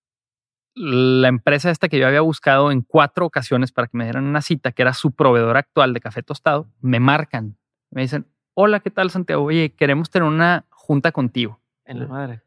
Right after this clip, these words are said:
Speaker 1: Yo les dije, "Ah, pues claro, la verdad es que es un cliente bien gra-, es el más grande de toda la región aquí donde estamos".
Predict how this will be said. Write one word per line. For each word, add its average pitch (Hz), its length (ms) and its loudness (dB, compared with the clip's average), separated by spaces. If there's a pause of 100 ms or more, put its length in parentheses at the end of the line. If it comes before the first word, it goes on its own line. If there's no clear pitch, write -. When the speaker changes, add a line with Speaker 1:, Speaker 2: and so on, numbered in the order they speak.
(120)
Speaker 1:
Yo 117 80 -12
les 104 80 -12
dije, 113 160 -14
"Ah, 180 220 -2
pues - 120 -20 (220)
claro, - 320 -4
la 120 100 -2
verdad 113 160 0
es 113 60 -12
que - 60 -20
es 139 80 -8
un 151 80 0
cliente 135 380 -2
bien 135 240 -2
gra-, 139 100 -2
es 135 100 -4
el 170 60 0
más 180 160 0
grande 156 300 2
de 139 120 0
toda 123 680 -2
la 117 140 -4
región 117 300 -6
aquí 123 180 -8
donde 127 140 -6
estamos". - 380 -20